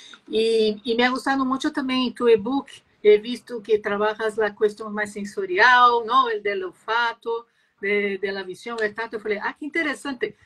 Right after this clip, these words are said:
Voy a, a, a leer con mucho cariño, porque he leído así rápidamente, pero lo voy a leer con más cariño y lo, lo voy a recomendar a mis clientas, porque el, cuando yo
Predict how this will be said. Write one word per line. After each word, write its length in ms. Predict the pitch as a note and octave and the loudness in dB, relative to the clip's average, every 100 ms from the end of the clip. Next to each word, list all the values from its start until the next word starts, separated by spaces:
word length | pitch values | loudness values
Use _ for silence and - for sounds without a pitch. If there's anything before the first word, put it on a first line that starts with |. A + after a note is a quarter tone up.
| _ _ _ _ _ _ A3 | _ _ _ _ _ _ -10
Voy 220 | G3+ C4+ | 2 4
a, 460 | C#4+ C#4+ C#4 C4 | 4 0 -4 -4
a, 440 | B3+ A3 A#3 - B3 | -4 -6 -10 -6 -4
a 40 | |
leer 220 | A#3 B3+ B3+ | -4 -4 -8
con 180 | C4+ | -10
mucho 260 | B3+ E4+ F#4 | -8 -8 -6
cariño, 520 | - D4+ C#4+ E4+ D#4+ G4+ - _ A#3 A#3+ G#3 G#4+ A4 A3+ A3 | -2 -2 -2 -4 -6 -6 -14 _ -14 -12 -8 -8 0 2 2
porque 320 | G#3 G#3 A#3+ - | 0 -2 -4 4
he 180 | G#3+ | 6
leído 240 | A3 A#3+ A#3+ | 6 2 -2
así 180 | A#3 A#3 | 0 -2
rápidamente, 640 | A#3+ B3 A#3 A#3 C#4 D4+ | -2 0 0 0 -4 -6
pero 200 | C4+ A#3+ | -4 -2
lo 140 | A#3+ A3 | -2 -2
voy 140 | B3 | -4
a 20 | |
leer 300 | B3+ B3 B3+ B3+ | -4 -6 -6 -8
con 160 | B3 | -8
más 180 | A#3+ C4+ | -8 -6
cariño 480 | - B3+ A#3+ C#4+ E4+ - _ _ _ - | -6 -6 -6 -8 -10 -14 _ _ _ -6
y 120 | A#3+ | 2
lo, 160 | A#3+ A#3 | 4 6
lo 100 | G#3 | 4
voy 160 | B3 | 4
a 20 | D#4+ | -2
recomendar 720 | D#4 E4 F#3+ F#3 - G#3+ D4 | -2 -2 -2 -2 -6 -4 -2
a 40 | |
mis 220 | D#4+ D#4 | -2 -8
clientas, 560 | - B3 C4 C4+ G3+ F3+ | -10 -10 -8 -6 -8 -6
porque 480 | G#3 G3+ A#3 A3+ G#3 _ _ _ _ _ _ _ _ _ - | -6 -2 4 6 4 _ _ _ _ _ _ _ _ _ -4
el, 220 | B3 C4 _ _ | -4 -4 _ _
cuando 280 | - B3 C4+ | -4 -2 -2
yo 180 | C4 C#4 | -4 -4